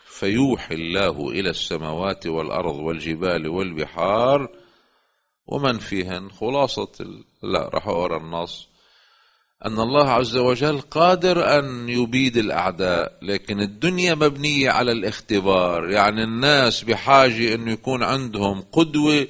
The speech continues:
للخير، وبين قوسين، قدوة للشر، من يصطفلوا. هن يختاروا. حتى الطلاب بالمدرسة إذا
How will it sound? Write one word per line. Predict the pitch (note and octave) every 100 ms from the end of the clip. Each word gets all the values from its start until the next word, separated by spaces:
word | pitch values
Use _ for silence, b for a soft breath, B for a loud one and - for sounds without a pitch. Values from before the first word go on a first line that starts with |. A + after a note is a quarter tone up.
| b b b b b b -
للخير، | C3+ C3+ - C3+ C3+ C3 B2+ B2
وبين | A#2+ A2+ A#2+ C#3+ C#3+ C#3 B2 A#2 A2 G#2+ G#2 G#2 -
قوسين، | B2 B2 - B2+ B2+ A#2+
قدوة | - D3 C#3 C3 C3
للشر، | A#2+ G#2 - G#2 F#2+ F#2 _ _ _ _ _ _
من | F3
يصطفلوا. | F3 - D#3 A2 G#2 A2+ _ _ _ _ _ _ _ _ _ _ A#2+
هن | C#3+
يختاروا. | C#3 - - C3+ A2+ G2
حتى | F#2 A2+ - - A#2 A2+ A2+ A2+ A#2 -
الطلاب | F2+ - A2 A2 C3+ D3 A#2+
بالمدرسة | A2 A2+ C3+ B2 A#2 G2+
إذا | G2 G2 F#2+ F2+